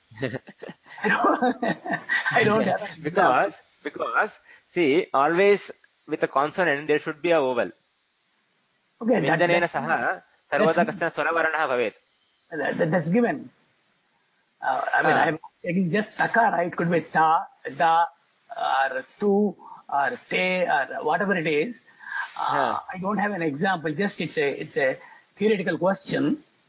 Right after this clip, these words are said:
Speaker 2: No,
Speaker 1: So
Speaker 2: it can
Speaker 1: it
Speaker 2: be like this. Because if, uh, a word can be like at or ad, only you can get such words.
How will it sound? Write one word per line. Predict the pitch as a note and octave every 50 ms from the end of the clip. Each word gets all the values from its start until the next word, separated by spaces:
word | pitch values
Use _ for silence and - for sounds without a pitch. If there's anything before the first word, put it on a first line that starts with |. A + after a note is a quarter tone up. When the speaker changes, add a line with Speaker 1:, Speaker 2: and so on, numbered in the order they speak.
| _ _ _ _ _ _ _ _ _ _
Speaker 2:
No, | E3+ F3 D#3+
Speaker 1:
So | D#3+ E3 F#3+
Speaker 2:
it | F3
can | G3+ G#3
Speaker 1:
it | G#3
Speaker 2:
be | G#3
like | G3+ F#3+ E3+ C#3+
this. | F3+ F3 C#3+ - _ _ _ _ _ _ _ _ _ _ _ _
Because | - D#3 C3+ C#3 C#3+ D3 E3+ F#3+ - _ _ _ _ _
if, | - D3 - - - -
uh, | D#3+ D#3 D#3 D3+ D3 - - -
a | C#3+ D3
word | C#3 D#3 F3 F#3+ F3 -
can | G3 F#3+ F#3
be | F#3
like | F#3 F3+ F3+ - - -
at | E3+ - _ - C3+ - - _ _ _ _ _ _ _ _ _ _ -
or | - D3+ D3+ -
ad, | - E3 D#3 C3 C3+ B2 - _ _ _ _ _ _ _ _ _ _ _ _ _ _ _ -
only | C#3+ D#3 F3+ F#3+ G3
you | F#3 F#3
can | G3 F3+ E3+
get | E3+ F3 -
such | - F3 - -
words. | E3 D3+ C3 A2 G2+